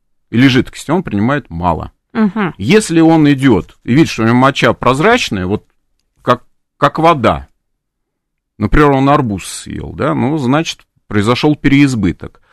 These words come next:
Speaker 1: А если он идёт и видит, что моча све-, соломенно-жёлтая, прозрачная, значит, у него, а, некий баланс потребления, э, жидкости на данный момент в организме присутствует. Это вот прям такой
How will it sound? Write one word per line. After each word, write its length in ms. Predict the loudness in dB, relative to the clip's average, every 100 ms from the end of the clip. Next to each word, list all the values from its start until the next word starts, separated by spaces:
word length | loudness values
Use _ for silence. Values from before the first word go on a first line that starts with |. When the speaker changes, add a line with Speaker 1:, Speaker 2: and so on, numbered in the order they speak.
| _ -12
Speaker 1:
А 100 | -2
если 180 | 0 2
он 180 | 2 2
идёт 260 | 2 2 2
и 40 |
видит, 160 | -2 -2
что 140 | -2
моча 380 | 0 0 0 -2
све-, 220 | -2 -4
соломенно-жёлтая, 960 | -2 0 2 2 0 2 2 2 2 -2
прозрачная, 640 | 0 0 0 -2 -2 -4
значит, 400 | 0 0 0 -4
у 40 | -2
него, 460 | 0 2 0 -2 -10 _ _ _ -4
а, 200 | 2 4
некий 280 | 4 4 0
баланс 480 | 0 2 2 0 -6
потребления, 600 | -10 -6 -2 0 2 0
э, 480 | 0 0 0 -2 -6 -16 -20 _ _ _ -10
жидкости 560 | 0 0 0 -2 -4 -4
на 140 | -2
данный 360 | 0 0 0 -2
момент 420 | -2 0 -2 -4
в 60 | -6
организме 460 | -4 -2 -2 -6
присутствует. 680 | -10 -14 -14 -16 -18 -18 -12
Это 160 | -4 -6
вот 120 | -4
прям 280 | 0 0 -2 _ -12
такой 300 | -8 -4